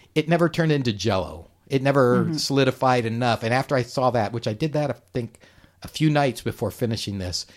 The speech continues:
Speaker 1: and I was like, "Okay, now I'm not afraid of it sticking in my, you know, tracheal tube and choking me or anything like that."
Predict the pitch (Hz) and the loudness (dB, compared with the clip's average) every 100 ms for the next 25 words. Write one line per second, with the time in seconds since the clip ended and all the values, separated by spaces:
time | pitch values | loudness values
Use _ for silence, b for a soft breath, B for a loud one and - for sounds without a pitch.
0 | b b 127 117 113 104 143 123 104 113 | b b -2 -2 -2 -4 -4 -2 -2 -2
1 | 180 175 156 139 127 - 127 117 104 98 | 0 2 2 0 -2 -2 -2 0 -2 -4
2 | - - - 127 131 120 107 101 98 95 | -4 -6 -4 -4 -4 -4 -2 -2 -4 -6
3 | b b b b _ 117 98 95 _ _ | b b b b _ -8 -6 -8 _ _
4 | _ _ - 135 127 - 120 101 - 123 | _ _ -2 0 0 0 -2 -2 -2 0
5 | 113 107 98 87 170 123 127 107 101 101 | 2 0 -2 2 4 4 2 0 -2 0
6 | 98 95 98 95 101 95 92 92 - 90 | 0 0 -2 -2 -4 -2 -2 -4 -4 -4
7 | 92 - | -4 -2